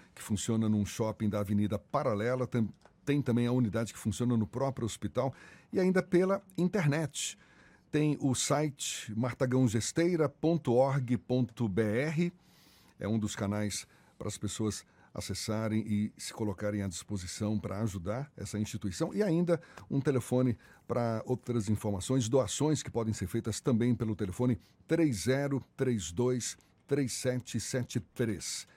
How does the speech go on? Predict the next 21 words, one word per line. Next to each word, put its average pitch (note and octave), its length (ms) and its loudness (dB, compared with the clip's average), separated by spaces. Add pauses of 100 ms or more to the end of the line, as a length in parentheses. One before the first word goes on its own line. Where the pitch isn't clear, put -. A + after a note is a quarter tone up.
(300)
O G#2 80 -8
código A2+ 420 0
sete B2 380 -2
um E3 120 4
daqui B2+ 200 0
de G2 80 -8
Salvador, A2 440 0 (240)
três D#3 340 2
zero C#3 360 0 (100)
três E3 380 2
dois, C#3 480 0 (420)
três D#3+ 280 2
sete A#2+ 580 -2
sete - 540 -4
três. - 600 -6 (460)
E F3 80 -4
conte G3+ 340 0
sempre G#3 300 2
conosco, F#3+ 580 2
um B2 80 0
prazer C#3+ 560 2